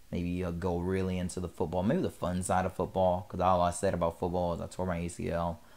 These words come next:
Um, but I had a really, uh, great time playing football for F S U. Uh, maybe show off the jersey and the rings and stuff, just 'cause I never do that. That, that I, I got it and put it, put it away.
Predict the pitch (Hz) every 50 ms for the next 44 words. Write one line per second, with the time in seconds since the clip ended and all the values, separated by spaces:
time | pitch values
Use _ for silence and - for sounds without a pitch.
0 | - - - - - - - - - - - 87 82 80 80 85 85 92 92 95
1 | 95 92 90 87 92 95 92 90 90 - - - - 87 87 92 90 - 92 90
2 | 87 - - 90 82 82 85 - - 90 90 85 87 85 - 87 85 - - 87
3 | 85 85 82 85 87 - - - - - - - - - - - - - - -
4 | - 82 80 82 85 85 - 87 82 - - 87 85 87 87 82 85 90 - -
5 | - - - - - - - - - 80 80 80 87 92 92 87 87 82 - -
6 | - - - - 101 92 92 90 90 87 90 - - - 87 82 90 95 87 87
7 | 87 85 87 87 87 85 85 85 85 85 85 87 85 85 85 87 87 87 85 85
8 | - - - 82 85 87 87 - - - - - - - - 87 - - - -
9 | - 92 92 92 87 87 85 82 82 87 90 87 85 87 87 82 69 67 65 -
10 | - 73 - - - - 90 90 82 - - - 95 95 85 90 87 90 92 90
11 | 82 87 92 90 - - - 95 90 90 90 85 - - - 104 95 92 90 87
12 | 90 90 87 87 87 85